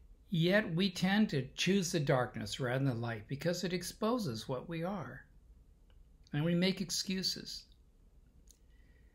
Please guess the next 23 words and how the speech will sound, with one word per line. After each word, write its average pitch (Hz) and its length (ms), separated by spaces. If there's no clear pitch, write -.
Lord, 143 220
help 151 240
us - 160
to 120 80
face - 680
our - 160
excuses - 800
and 139 260
to 135 260
realize 139 680
it's - 260
decisions 139 760
that - 200
we 120 100
make. 113 400
Be 139 100
with 175 260
us 151 100
today. 131 520
Thank 180 300
you 170 120
for 131 320
the 120 300